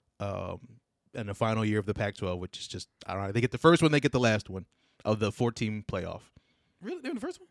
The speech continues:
Speaker 1: Yeah, uh, it was, it was Oregon and, uh, Ohio
Speaker 2: Oh,
Speaker 1: State,
Speaker 2: yeah, yeah, yeah,
Speaker 1: where,
Speaker 2: that's right, that's right.
Speaker 1: where Zeke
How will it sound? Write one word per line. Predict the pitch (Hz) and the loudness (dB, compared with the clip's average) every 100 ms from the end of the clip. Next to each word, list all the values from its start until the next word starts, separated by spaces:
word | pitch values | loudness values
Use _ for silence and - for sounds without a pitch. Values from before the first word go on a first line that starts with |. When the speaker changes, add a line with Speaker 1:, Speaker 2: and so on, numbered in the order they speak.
| _ | _
Speaker 1:
Yeah, | 170 196 | -2 0
uh, | 107 | 0
it | 110 | -2
was, | 117 | -4
it | 135 | 2
was | 123 | 2
Oregon | 131 151 143 139 | 4 4 4 0
and, | 127 127 123 | 0 0 2
uh, | 120 120 120 113 - | 2 2 0 0 -2
Ohio | 117 143 | 2 4
Speaker 2:
Oh, | 214 | 4
Speaker 1:
State, | 190 160 | 4 2
Speaker 2:
yeah, | 185 | -6
yeah, | 185 185 185 185 | -4 -4 -2 4
yeah, | |
Speaker 1:
where, | 117 | 4
Speaker 2:
that's | 110 | 4
right, | 196 | -2
that's | 185 | -8
right. | 170 | -2
Speaker 1:
where | 120 | -2
Zeke | 104 139 | 4 2